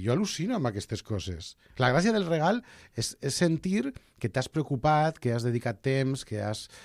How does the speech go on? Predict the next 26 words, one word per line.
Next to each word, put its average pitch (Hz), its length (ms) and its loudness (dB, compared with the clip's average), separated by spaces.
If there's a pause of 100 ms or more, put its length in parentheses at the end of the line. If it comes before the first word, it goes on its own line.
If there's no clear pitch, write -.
(320)
posat, 117 320 -2
eh, 110 280 0
mimo, 123 540 0
carinyo, 127 640 -2 (320)
eh, 113 380 -2 (100)
i 123 140 -6
que, 156 340 -2
mm, 98 840 -10
més 110 160 -2
enllà 131 280 2
del 107 200 -2
valor 98 240 0
material, 131 680 0
és, - 240 -6
és, - 300 -6
és, - 180 -8 (540)
és - 140 -4
el 151 120 0
cor 202 240 -2
que 117 100 -6
li 104 80 -4
has 95 120 -8
posat 90 240 -6
al 87 100 -8
regal, 82 300 -16
no? - 100 -18